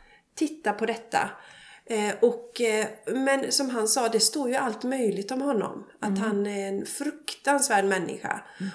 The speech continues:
Speaker 1: Och om du är sån då att du köper skitsnack, då går det inte att lyssna på honom. Och så dömer du ut hela den här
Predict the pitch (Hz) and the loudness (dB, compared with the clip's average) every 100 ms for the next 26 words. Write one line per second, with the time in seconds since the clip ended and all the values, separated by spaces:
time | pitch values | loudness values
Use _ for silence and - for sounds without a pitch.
0 | - - 302 269 277 370 330 294 285 262 | -2 0 2 2 0 0 0 0 0 0
1 | 247 214 214 220 - - 190 - 202 - | 0 -2 -2 0 2 2 0 -2 -8 -4
2 | 247 - - 233 294 - - 247 240 285 | -4 0 0 0 -2 -6 -12 -10 -4 -2
3 | 220 277 277 233 262 - 196 196 247 294 | 0 0 -2 -2 -2 -2 -4 -6 -6 -2
4 | 208 - - - - - 226 220 214 220 | -2 -4 -10 -20 -20 -10 -6 -4 -2 -2
5 | 262 254 220 - 240 180 202 233 220 196 | -2 -2 -2 -4 -6 -4 -6 -4 -4 -4
6 | 180 | -8